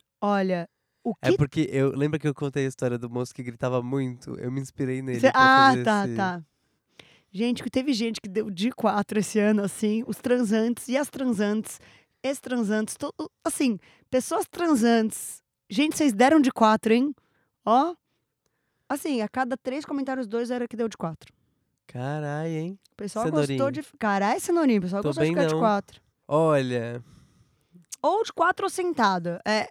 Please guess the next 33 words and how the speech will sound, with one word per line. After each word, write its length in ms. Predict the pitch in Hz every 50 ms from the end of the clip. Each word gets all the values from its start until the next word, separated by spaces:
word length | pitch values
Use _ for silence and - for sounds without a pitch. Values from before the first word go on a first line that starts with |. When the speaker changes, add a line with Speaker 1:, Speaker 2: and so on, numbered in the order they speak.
| _
Speaker 1:
foram 260 | _ - - 247 247 262
os 20 | 254
dois 100 | 262 233
que 60 | 240
ganharam, 260 | 262 269 254 220 208
mas 180 | 202 202 202 175
de 120 | 180 269
quatro 420 | - - - 233 233 285 - 254 269
ganhou 360 | 240 254 240 233 233 247 262
assim, 480 | 254 233 - - 262 262 269 302 311 -
fácil. 480 | - - 254 226 208 - - - 202 175
Speaker 2:
Eu 200 | 160 160 160 156
amei 420 | 143 139 135 135 135 135 135 139 - _ _ _ _ _ _ _ _
que 100 | - 165
a 40 | 156
pessoa 300 | 147 160 147 - 160 143
colocou 320 | - 151 147 139 151 147
sentada 680 | 131 - - 160 151 147 139 - _ 156 156 160 170 160
da 100 | 156 156
rainha. 480 | 147 147 151 147 135 135 127 123 127 262
Speaker 1:
<laughs> 1120 | - 123 - 932 831 762 784 - 659 640 698 - 960 932 960 - 349 - - - - -
Speaker 2:
Olha, 600 | 156 160 170 170 175 165 160 151 147 139 135 - -
eu 260 | 156 160 160 160 165
amo 300 | 175 185 190 180 175 165
você, 480 | 151 156 160 147 - - - - 143 139
eu 20 |
Speaker 1:
Tem 160 | 180 240 240
a 40 | 247 240
Speaker 2:
sou 20 |
seu 100 | - 240
Speaker 1:
Princess 320 | 247 247 - - 269 262 -
Speaker 2:
fã. 100 | 147 139
Speaker 1:
Pillow, 420 | 262 269 269 269 277 277 302 392